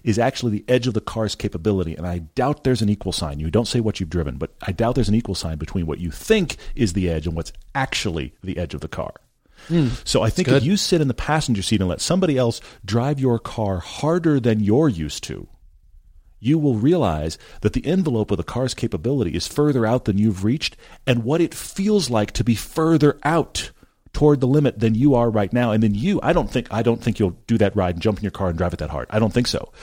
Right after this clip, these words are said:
Speaker 2: Mm-hmm.
Speaker 1: But you'll understand, I've got room to run here. I've got room to play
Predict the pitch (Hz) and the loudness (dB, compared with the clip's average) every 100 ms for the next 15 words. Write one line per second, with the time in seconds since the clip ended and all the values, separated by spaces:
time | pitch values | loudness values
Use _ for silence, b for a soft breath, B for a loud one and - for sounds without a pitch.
0 | B 131 113 113 117 156 117 143 156 123 | B -2 0 2 4 4 4 2 2 0
1 | - 147 107 B B - - 156 160 120 | 0 0 -2 B B -8 -2 0 0 -2
2 | - 135 147 127 101 95 117 135 104 87 | 2 2 2 0 -2 2 2 2 0 -2
3 | 58 - - _ _ _ - 131 123 120 | -6 -14 -20 _ _ _ -4 0 0 0
4 | 135 123 - - - 156 117 64 | 0 -2 -6 -6 -2 0 0 -4